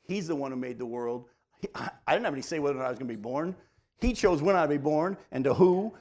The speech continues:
and what time in history. The Bible says all of that. And this is all about him. And it's actually gonna be about him forever. And he lets me be a part of it. And he's gonna make me co-heir with Christ. That doesn't make any sense to me.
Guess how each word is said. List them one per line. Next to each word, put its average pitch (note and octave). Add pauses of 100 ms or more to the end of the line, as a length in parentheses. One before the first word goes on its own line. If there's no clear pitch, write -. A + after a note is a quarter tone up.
(120)
and C#3+
what F3
time F#3+
in D3+
history. G3
The E3
Bible F3
says F3
all F3
of D3+
that. F#3+ (140)
And D#3+
this -
is G3+
all G#3
about F3
him. A3 (160)
And E3+
it's E3
actually A3+
gonna F#3
be F#3+
about F3+
him G#3+
forever. G#3 (140)
And G3
he G3+
lets C4
me A3+
be G3+
a G3
part A3+
of A#3
it. C4+ (120)
And F#3
he's F3+
gonna G3+
make G#3
me G#3
co-heir A#3+
with A#3
Christ. B3 (180)
That D#4+
doesn't A3+
make G3
any E3+
sense B3+
to A#3+
me. B3